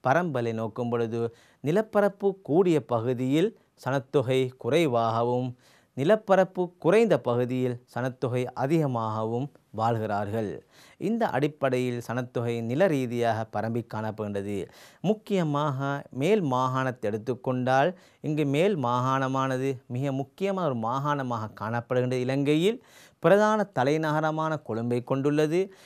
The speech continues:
அதற்கு அடுத்ததாக கம்பஹா, களுத்துறை இந்த மூன்று மாவட்டங்களும் இணைந்ததே மேல் மாகாணம். இங்கு மக்கள் செறிவாக வாழ்கிறார்கள்.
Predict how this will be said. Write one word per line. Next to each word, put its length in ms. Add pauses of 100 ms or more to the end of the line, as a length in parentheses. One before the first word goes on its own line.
(240)
அதற்கு 580
அடுத்ததாக 680
கம்பஹா, 540 (380)
களுத்துறை 540
இந்த 200
மூன்று 400
மாவட்டங்களும் 840
இணைந்ததே 580
மேல் 260
மாகாணம். 640 (280)
இங்கு 300
மக்கள் 460
செறிவாக 540
வாழ்கிறார்கள். 720